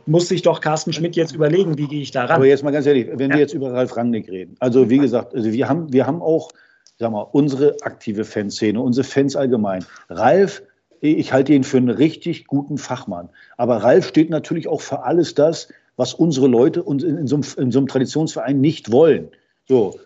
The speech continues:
Speaker 2: Alleinherrschaft, äh, also das gerade dieses Hoffenheim-Thema, dieses Leipzig-Thema. Und ich finde, du musst, du musst auch jemanden finden, der, der für unsere Leute da draußen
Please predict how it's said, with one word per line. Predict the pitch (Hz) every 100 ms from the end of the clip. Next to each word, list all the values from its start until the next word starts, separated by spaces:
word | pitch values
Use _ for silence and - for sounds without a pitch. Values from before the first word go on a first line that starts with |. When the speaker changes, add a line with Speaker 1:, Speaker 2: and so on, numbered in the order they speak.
| _
Speaker 2:
Alleinherrschaft, | 123 127 180 151 160 165 156 156 156 - 165
äh, | 143 143 143
also | 143 120
das | 123 123
gerade | 120 139 127
dieses | 123 127 107
Hoffenheim-Thema, | 127 - 117 113 107 110 98 87 - - -
dieses | 131 143 -
Leipzig-Thema. | 117 156 - 147 - 117 92 85 - _ _
Und | 139
ich | 156 -
finde, | 151 175 185 175 - _ _
du | 127
musst, | 135 180 - _
du | 123
musst | 143 175 180
auch | 117
jemanden | 147 151 165 127
finden, | 180 202 185 135 180 190 _ _ _ 131
der, | 147 156
der | 165 131 143
für | - - 165
unsere | 190 214 165 170
Leute | 139 208 214 156
da | 120
draußen | 107 95 107 113 160 196